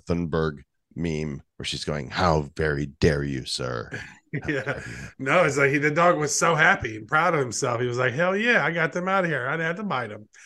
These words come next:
Speaker 2: Speaking of biting them, my dog has killed now six lizards in the past three days.
Speaker 1: Wow.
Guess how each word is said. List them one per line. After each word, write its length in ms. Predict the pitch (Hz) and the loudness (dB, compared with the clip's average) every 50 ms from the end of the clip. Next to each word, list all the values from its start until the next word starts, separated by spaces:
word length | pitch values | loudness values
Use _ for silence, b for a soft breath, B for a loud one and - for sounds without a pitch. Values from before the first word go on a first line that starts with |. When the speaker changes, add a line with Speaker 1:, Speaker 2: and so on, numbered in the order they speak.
| b b b | b b b
Speaker 2:
Speaking 340 | - - 233 262 247 254 220 | 0 4 4 6 6 6 6
of 80 | 190 | 6
biting 400 | 170 190 226 269 254 208 175 165 | 6 6 6 8 6 6 4 4
them, 300 | 160 147 143 147 156 175 165 b b b b b b b | 4 4 4 2 2 -2 -6 b b b b b b b
my 160 | - 156 170 175 | 0 2 2 4
dog 340 | 170 190 208 214 202 185 | 6 6 8 8 8 6
has 240 | 156 151 147 147 139 | 4 2 -2 -4 -4
killed 480 | - - 139 175 170 165 165 165 151 139 b b b b _ - | -6 -4 0 2 2 4 2 2 0 -4 b b b b _ -2
now 460 | 147 151 156 156 151 151 139 - - _ | 2 4 6 6 6 6 4 2 -4 _
six 960 | - - - - - - - - 220 226 233 226 226 - - - - - - _ _ _ _ _ _ _ - | -6 -2 2 2 2 4 2 6 8 8 8 8 6 2 4 4 4 4 0 _ _ _ _ _ _ _ -4
lizards 720 | - 160 175 208 240 247 196 170 202 196 190 185 170 135 - | 0 6 8 10 10 10 10 10 10 10 10 8 6 4 0
in 220 | - 175 185 180 | 4 4 6 6
the 80 | 175 175 | 6 4
past 400 | 175 175 185 180 185 180 185 - | 4 4 6 6 6 6 4 0
three 220 | 170 175 180 170 165 | 2 4 6 6 8
days. 420 | 165 156 143 117 101 - - - - - _ _ _ 117 | 8 6 6 4 0 -6 -12 -14 -14 -18 _ _ _ -12
Speaker 1:
Wow. 640 | 120 67 71 76 76 71 69 69 65 62 62 - | -8 -6 -4 -4 -4 -4 -6 -8 -10 -12 -14 -18